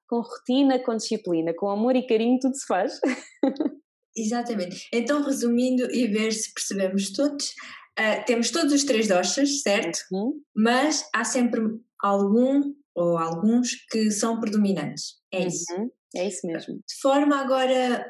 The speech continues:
Speaker 2: também fácil, como tu explicas e muito bem, como é que nós percebemos se temos algum dosha em desequilíbrio e como é que o podemos então re-, reequilibrar? Já falaste um bocadinho disso.
Speaker 1: Uhum.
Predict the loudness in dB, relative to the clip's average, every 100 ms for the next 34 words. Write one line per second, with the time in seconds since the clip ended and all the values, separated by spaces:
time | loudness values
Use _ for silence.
0 | -16 _ -4 0 2 4 2 -2 -6 -4
1 | 0 0 2 2 2 0 -2 0 0 0
2 | -2 -4 -2 0 0 -2 -6 -14 -14 -16
3 | -2 0 2 2 2 2 2 -2 -6 -2
4 | 2 4 4 2 0 -4 -8 -10 -4 -2
5 | 2 2 2 2 0 0 0 2 0 0
6 | -2 -2 0 2 0 -2 -2 -2 0 -4
7 | -4 -4 0 2 2 0 -2 0 0 2
8 | 0 0 -4 -6 -16 -12 -4 0 0 0
9 | 0 2 0 0 -2 -2 -2 0 0 2
10 | 2 4 4 2 0 -4 -6 -8 -8 -8